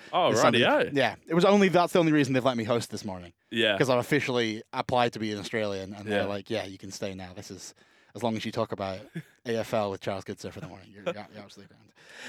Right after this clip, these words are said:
Speaker 2: Um, right, time for a sports update with Kenned's Hire. Make your job easy. Visit your local branch today. Um, football, first of all, the Carabao Cup final between Manchester United and Newcastle from Wembley in London is still underway. We are seventy-five minutes in.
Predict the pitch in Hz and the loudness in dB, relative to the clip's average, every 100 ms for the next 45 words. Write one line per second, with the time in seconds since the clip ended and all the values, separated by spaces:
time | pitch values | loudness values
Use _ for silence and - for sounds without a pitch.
0 | - - 127 135 135 139 170 147 - 190 | -6 2 6 8 6 4 2 4 6 4
1 | 175 170 180 151 180 156 165 151 - 180 | 6 4 4 4 4 4 4 2 2 4
2 | 160 135 160 151 151 147 147 156 151 135 | 2 4 6 6 6 4 4 2 4 4
3 | 135 135 127 123 123 117 127 120 120 120 | 2 2 -2 -2 -4 -4 -4 -4 -4 0
4 | 170 175 135 123 107 110 107 - - - | 4 4 2 0 -2 -2 -4 -8 -10 -8
5 | 135 113 120 117 110 - - - - - | -6 -2 0 0 -2 -8 -20 -20 -14 0
6 | 131 131 127 127 - 170 156 160 156 139 | 4 6 4 2 2 4 4 4 6 4
7 | 131 185 175 151 175 - 160 151 147 127 | 4 4 6 4 2 2 4 6 4 2
8 | 139 131 131 131 131 120 127 123 131 117 | 0 2 2 2 0 -2 -2 0 0 -2
9 | 120 120 127 123 127 113 120 120 120 135 | -2 0 -2 0 0 0 -2 -2 0 2
10 | 131 123 123 - 123 127 156 156 143 127 | 2 2 0 -2 0 2 4 4 2 0
11 | - 160 151 147 151 156 143 123 - 147 | 2 2 4 4 4 4 2 0 0 0
12 | 131 120 127 117 120 113 127 123 | 0 -2 -2 -2 -4 0 0 0